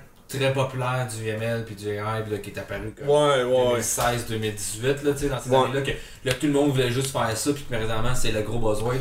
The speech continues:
Speaker 1: t'étais là avant ça.
Speaker 2: Ouais, ben, euh, tu sais, j'étais, en fait, mon objectif, c'était pas de faire du M L, c'était plus de faire du big data, là.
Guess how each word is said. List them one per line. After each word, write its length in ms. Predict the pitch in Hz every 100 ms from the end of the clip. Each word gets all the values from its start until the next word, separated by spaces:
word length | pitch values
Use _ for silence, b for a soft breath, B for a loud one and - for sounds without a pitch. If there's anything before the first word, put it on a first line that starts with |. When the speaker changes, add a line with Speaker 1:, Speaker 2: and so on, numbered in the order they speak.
| -
Speaker 1:
t'étais 260 | 127 - 113
là 160 | 113 101
avant 260 | 95 95
ça. 140 | - 87 - -
Speaker 2:
Ouais, 240 | 131 165 165
ben, 240 | 139 139 135 -
euh, 260 | 127 123 120
tu 60 |
sais, 120 | - 180
j'étais, 300 | - 147 101
en 120 | 131
fait, 80 | 180
mon 120 | 151
objectif, 320 | 123 131 214
c'était 160 | - 113
pas 80 | 143
de 40 |
faire 140 | 127 113
du 100 | 113
M 140 | 110
L, 160 | 127 143
c'était 140 | 110
plus 280 | 107 127 127
de 80 | 110
faire 180 | 113 107
du 80 |
big 180 | 98 98
data, 260 | 98 101
là. 60 | 90